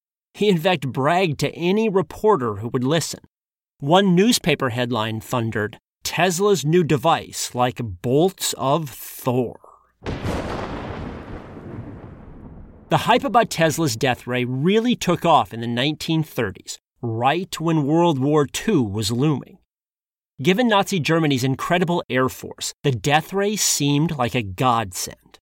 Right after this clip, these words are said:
In fact, people in Tesla's homeland, which was then called Yugoslavia,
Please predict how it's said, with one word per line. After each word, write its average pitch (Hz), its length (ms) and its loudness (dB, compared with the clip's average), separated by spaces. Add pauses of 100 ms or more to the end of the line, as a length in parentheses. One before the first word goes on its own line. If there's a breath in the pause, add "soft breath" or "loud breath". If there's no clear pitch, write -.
(340)
In 170 120 4
fact, 190 300 0
people 220 380 0
in 190 80 2
Tesla's 170 460 -2 (100)
homeland, 127 720 0
which 143 380 -2
was 165 140 0
then 175 200 2
called 165 240 0
Yugoslavia, 139 1040 0